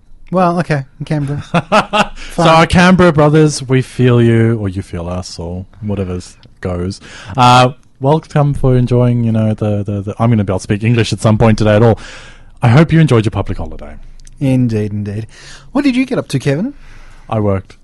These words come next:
Speaker 2: <laughs>
Speaker 1: There are some of us that had to put up with that punishment. Thankfully, I avoided that bullet tonight.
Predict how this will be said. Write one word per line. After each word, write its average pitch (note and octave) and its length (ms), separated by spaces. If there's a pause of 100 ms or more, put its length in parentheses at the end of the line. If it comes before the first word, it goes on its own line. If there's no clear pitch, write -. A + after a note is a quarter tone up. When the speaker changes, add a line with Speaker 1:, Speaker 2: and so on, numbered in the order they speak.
Speaker 2:
<laughs> - 1500
Speaker 1:
There C#3+ 160
are C#3 100
some C#3+ 200
of C3 140
us B2+ 180
that B2+ 200
had B2+ 200
to B2 60
put A#2+ 180
up - 180
with A#2+ 120
that C3 160
punishment. B2+ 400
Thankfully, D#3+ 400
I C3+ 220
avoided C3+ 360
that C3 180
bullet B2+ 280
tonight. B2 400